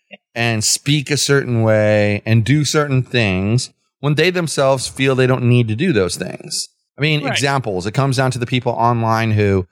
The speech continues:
Speaker 1: you express your opinion, they yell and scream at you, and then when you try to contradict their own opinion, they tell you, "I'm entitled to my opinion." Well, I'm entitled to my opinion. Why,
Speaker 2: Oh, I
Speaker 1: why were
Speaker 2: know.
Speaker 1: you able to tell me I was wrong, but I can't tell you you're wrong?
Speaker 2: Right.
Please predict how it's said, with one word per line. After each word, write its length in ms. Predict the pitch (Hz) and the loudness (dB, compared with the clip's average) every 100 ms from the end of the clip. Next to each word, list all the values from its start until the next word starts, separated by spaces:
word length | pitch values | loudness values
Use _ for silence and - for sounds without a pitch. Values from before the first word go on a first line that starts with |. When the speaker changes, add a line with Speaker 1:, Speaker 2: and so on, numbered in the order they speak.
| _ | _
Speaker 1:
you 180 | 127 143 | 0 0
express 460 | - - 135 127 | 0 -2 0 0
your 100 | 131 | 0
opinion, 500 | 120 135 127 117 98 | 0 0 0 2 0
they 80 | 92 | -2
yell 280 | 101 107 120 | -2 0 2
and 100 | 120 | 0
scream 280 | - 127 127 | 0 0 2
at 80 | 123 | 2
you, 320 | 110 113 113 | 2 2 0
and 140 | 101 107 | 0 2
then 100 | 113 | 2
when 140 | 107 | 2
you 280 | 107 123 123 | 2 2 2
try 260 | - 127 127 | 0 -2 0
to 80 | 117 | -2
contradict 600 | - 127 123 123 120 - | -2 -2 0 -2 -2 -2
their 220 | 107 113 | 0 2
own 180 | 117 120 | 2 0
opinion, 440 | 107 131 135 120 | 0 2 2 2
they 120 | 107 | 0
tell 180 | 101 117 | 0 -2
you, 100 | 113 | 0
"I'm 140 | 107 107 | 0 0
entitled 320 | 104 110 104 | 0 0 0
to 40 | 107 | 0
my 140 | 101 | 0
opinion." 500 | 95 127 123 90 87 _ _ - | 0 0 0 0 -6 _ _ -4
Well, 120 | 98 | -2
I'm 80 | 120 | -2
entitled 320 | 117 127 123 | -2 -2 -2
to 60 | |
my 160 | 131 147 | -2 -2
opinion. 500 | 185 110 98 87 85 _ _ | -2 -2 0 -2 -4 _ _
Why, 280 | 117 123 143 | 0 0 0
Speaker 2:
Oh, 80 | 208 | 0
I 40 | |
Speaker 1:
why 140 | 139 156 | 0 2
were 120 | 160 | 0
Speaker 2:
know. 60 | |
Speaker 1:
you 120 | 156 160 | 0 0
able 280 | 160 147 | 0 0
to 100 | 143 - _ | -2 -4 _
tell 240 | - 151 147 | -4 -2 -2
me 180 | 151 147 | -2 0
I 100 | 147 | 0
was 180 | 139 | 0
wrong, 320 | 131 151 165 131 | 0 2 2 2
but 100 | 120 | 0
I 60 | |
can't 240 | 120 131 131 | 0 -2 0
tell 140 | 131 | 0
you 140 | 131 127 | 2 0
you're 300 | 127 147 135 | 2 2 2
wrong? 440 | 107 87 78 - 220 | 2 0 -4 -8 -10
Speaker 2:
Right. 580 | 311 392 415 415 - | -2 0 -2 -4 -18